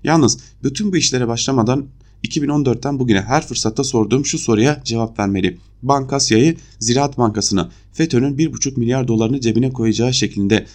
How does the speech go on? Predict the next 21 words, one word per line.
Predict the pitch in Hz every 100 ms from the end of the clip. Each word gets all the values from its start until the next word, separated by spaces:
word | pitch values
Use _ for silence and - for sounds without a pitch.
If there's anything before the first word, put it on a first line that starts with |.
| -
satın | - 110 147
almaya | 143 107 113 151 143 - -
neden | 117 117 123 104
kalkıştın | - 98 - - - 135 139
imasında | 113 107 107 - 107 101
bulundu. | 98 95 131 147 - - - - -
Ve | 135 135 -
öyle | 147 139 107
görünüyor | 104 101 101 101
ki | - 147 143 - - - 160
bir | 120
biçimde | 104 - 104 131 131
Ali | 120 123
Babacan'ın | 113 113 107 104 98
da | 135 131 - - -
fetö | - - 135 104 95 - -
ile | 98
suçlanma | - 104 - 113 107
sürecinin | 101 98 98 98 135 131 - - -
ilk | 147 -
fitilini | 95 - 104 143